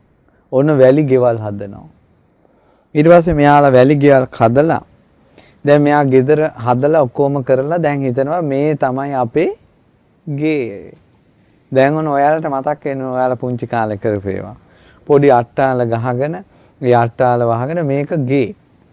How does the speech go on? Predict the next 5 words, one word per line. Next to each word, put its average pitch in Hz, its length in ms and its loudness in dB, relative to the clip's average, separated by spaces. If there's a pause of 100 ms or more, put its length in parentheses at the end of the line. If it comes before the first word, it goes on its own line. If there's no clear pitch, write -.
(380)
නැත්තම් 127 260 -4
කඩේ. 127 460 0 (1600)
ඊට 151 220 2
පස්සේ 165 380 0
මේ 127 320 -4